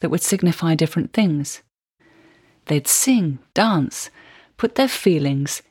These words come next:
into all kinds of art. And we are they. We still need to do these things. The arts aren't just for making us happier, although they do that brilliantly, of course.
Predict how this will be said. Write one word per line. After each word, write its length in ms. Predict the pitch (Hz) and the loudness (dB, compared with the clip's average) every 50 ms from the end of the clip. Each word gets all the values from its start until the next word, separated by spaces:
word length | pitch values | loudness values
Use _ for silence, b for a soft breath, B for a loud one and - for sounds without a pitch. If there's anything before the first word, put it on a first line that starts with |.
| _ _ | _ _
into 260 | - 147 131 - - | 0 0 0 -2 -4
all 300 | - - 180 180 180 180 175 | -2 0 2 2 2 2 0
kinds 460 | - - - 165 156 147 147 147 - | -2 -2 0 2 4 4 4 2 0
of 140 | 151 131 - - | -2 -4 -4 -4
art. 420 | - 147 131 127 123 - - - - _ _ _ _ _ _ _ _ _ _ _ _ _ _ _ _ _ _ _ _ _ _ _ _ - | -4 -2 -2 -2 -4 -6 -10 -14 -16 _ _ _ _ _ _ _ _ _ _ _ _ _ _ _ _ _ _ _ _ _ _ _ _ -2
And 260 | 190 208 196 180 156 | 2 2 2 4 2
we 280 | 175 214 233 254 247 - | 2 4 4 4 4 2
are 260 | - 160 165 165 160 | 2 0 0 0 0
they. 520 | 131 120 147 175 180 165 - 117 139 - _ _ b b b b b - | -2 0 0 0 0 -2 -4 -6 -8 -10 _ _ b b b b b 0
We 120 | 196 233 | 0 0
still 320 | 233 - - - 208 214 233 | 2 0 0 0 2 4 4
need 280 | 226 214 214 208 - | 4 4 2 0 0
to 100 | - 170 | -2 -2
do 220 | 151 165 170 202 214 | 0 2 2 2 2
these 300 | 185 165 147 135 - - | 2 0 0 0 -4 -6
things. 500 | - 139 127 123 127 131 131 - - - _ _ _ _ _ b b b b b b b b | -6 -6 -6 -6 -6 -8 -10 -12 -12 -14 _ _ _ _ _ b b b b b b b b
The 140 | - 202 - - | 0 0 2 2
arts 420 | 226 240 247 - - - - - - _ _ _ | 2 2 2 0 -2 -6 -8 -10 -12 _ _ _
aren't 280 | 185 202 226 233 247 | 0 2 2 2 2
just 280 | - - 180 160 - - | 2 2 2 0 0 0
for 120 | - 165 | 0 2
making 400 | 156 151 156 151 151 - 160 147 | 4 4 4 4 2 2 2 2
us 160 | 143 135 - - | 2 0 -2 -2
happier, 480 | - 165 160 - - 151 135 123 131 - _ _ _ _ _ _ _ _ _ | -2 -2 -2 -2 -4 -4 -4 -4 -6 -10 _ _ _ _ _ _ _ _ _
although 260 | 147 151 143 151 147 | -4 -2 0 0 0
they 140 | 139 143 143 | 0 0 0
do 180 | 131 - 156 151 | 0 2 2 2
that 200 | 139 135 - - | 2 0 -4 0
brilliantly, 420 | - 160 151 143 135 - - - 131 | 2 2 2 2 2 0 0 -2 -4
of 100 | 131 - | -4 -6
course. 400 | - - 135 131 123 - - | -6 -6 -6 -6 -6 -8 -10